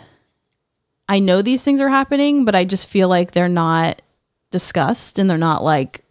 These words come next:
put out in the open and they're kept in the dark. And, um, so I felt like it was really important for me to share that because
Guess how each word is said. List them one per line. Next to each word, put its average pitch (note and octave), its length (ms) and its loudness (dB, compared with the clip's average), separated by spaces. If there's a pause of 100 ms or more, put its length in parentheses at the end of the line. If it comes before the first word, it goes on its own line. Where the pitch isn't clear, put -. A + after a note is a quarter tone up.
put F3 160 0
out D#3 200 2
in F3+ 80 -2
the D#3+ 120 0
open G#3+ 500 0
and D#3+ 220 -2
they're D3+ 120 -2
kept - 280 -4
in E3 80 -2
the D#3+ 100 -2
dark. D#3+ 360 -2
And, D#3+ 320 -2 (500)
um, D#3+ 440 -2
so F3+ 220 2
I F3 120 4
felt F3+ 260 0
like E3 360 0 (640)
it G3+ 60 2
was F#3+ 140 2
really F#3 160 2
important F3 420 0
for F#3 120 0
me E3+ 320 0
to E3+ 680 0
share F3+ 360 0
that A3+ 340 -2
because E3+ 760 0